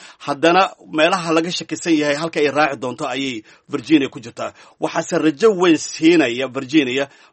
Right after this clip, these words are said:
maadaama madaxweyne ku-xigeenka ay xulatay Hillary Clinton uu Virginia ka tirsan yahay, oo uu ka soo bilaabay inuu mayor ka noqdo Richmond,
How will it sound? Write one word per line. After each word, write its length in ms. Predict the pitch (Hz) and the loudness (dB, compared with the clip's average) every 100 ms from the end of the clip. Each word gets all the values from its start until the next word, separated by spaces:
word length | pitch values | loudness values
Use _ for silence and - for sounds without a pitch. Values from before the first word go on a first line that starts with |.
| - | -4
maadaama 360 | 131 139 185 165 | 0 2 2 2
madaxweyne 340 | 147 - 143 135 | -2 -2 -4 -4
ku-xigeenka 640 | - - 139 131 170 165 | -12 -8 -4 0 0 0
ay 100 | 151 127 | -8 -8
xulatay 300 | 135 123 - | -8 -10 -8
Hillary 200 | 147 156 | -2 -2
Clinton 360 | 139 156 165 143 | -2 -4 -4 -8
uu 180 | 147 143 | -8 -10
Virginia 480 | 131 139 135 196 165 | -8 -10 -4 -2 -2
ka 80 | 185 | -4
tirsan 260 | 165 185 | -10 -8
yahay, 140 | 143 - _ _ _ _ - | -10 -12 _ _ _ _ -4
oo 160 | 147 | -2
uu 40 | 156 | -2
ka 100 | 202 | -4
soo 160 | 175 160 | -4 -2
bilaabay 260 | 156 143 160 | 0 0 2
inuu 120 | 156 | 0
mayor 320 | 147 175 170 | 0 0 0
ka 100 | - | 0
noqdo 300 | 165 135 143 | 2 2 0
Richmond, 380 | 147 190 131 107 | -2 -4 -10 -14